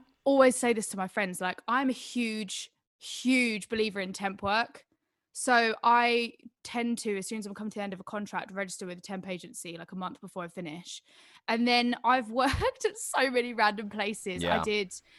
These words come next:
Speaker 1: you know, I've worked as a receptionist at a hedge fund. I've worked, um, I worked at A B R S M, you know, the music exam board.
Speaker 2: Oh, yeah.
Speaker 1: And I ended up being in charge of all the inquiries for Malaysia. I was like, "I'm a temp, but okay."
Speaker 2: <laughs>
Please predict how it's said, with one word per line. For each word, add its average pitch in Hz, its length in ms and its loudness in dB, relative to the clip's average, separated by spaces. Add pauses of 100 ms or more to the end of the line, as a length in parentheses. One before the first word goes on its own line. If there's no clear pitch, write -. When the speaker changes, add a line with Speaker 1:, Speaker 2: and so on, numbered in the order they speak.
(140)
Speaker 1:
you 262 80 6
know, - 60 8
I've 202 120 0
worked 240 380 2 (220)
as 220 140 0
a 190 40 -6
receptionist 214 540 -6
at 185 100 0
a - 40 -6
hedge 254 220 -2
fund. 254 560 2 (460)
I've 185 580 4
worked, 185 680 -8 (160)
um, 190 480 -4
I 214 100 -8
worked 254 560 -4 (400)
at 226 220 4 (220)
A 254 160 0
B 262 120 0
R 247 140 2
S - 160 -6
M, 269 200 0
you 392 100 -4
know, 302 120 2
the 240 100 0
music 233 360 -2
exam 202 320 -2
board. 233 400 -2 (160)
Speaker 2:
Oh, 147 100 2
yeah. 208 140 2
Speaker 1:
And 233 100 6
I 233 120 6
ended 233 180 0
up - 240 0
being 247 240 2
in 220 80 -2
charge 226 400 -2
of 214 60 -4
all 226 120 -4
the 214 120 -4
inquiries 220 600 0
for 240 80 -4
Malaysia. 214 600 0
I 320 60 4
was 339 140 -2
like, 370 180 0
"I'm 440 160 6
a 480 80 12
temp, 427 560 10
but 277 140 6
okay." 330 540 4
Speaker 2:
<laughs> - 100 8